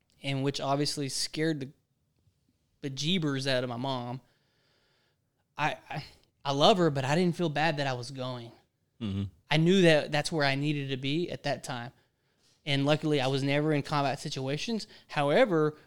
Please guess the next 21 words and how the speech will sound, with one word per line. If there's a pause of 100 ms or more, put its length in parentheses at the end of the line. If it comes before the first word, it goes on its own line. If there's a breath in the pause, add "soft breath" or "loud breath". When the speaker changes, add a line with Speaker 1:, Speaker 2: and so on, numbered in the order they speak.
Speaker 1:
I
could
hear
combat
going
outside
the
gate. (420)
Speaker 2:
Yeah. (500)
Speaker 1:
That's
how
cl-,
that's
the
closest
I,
I
was
able (300)
to
it.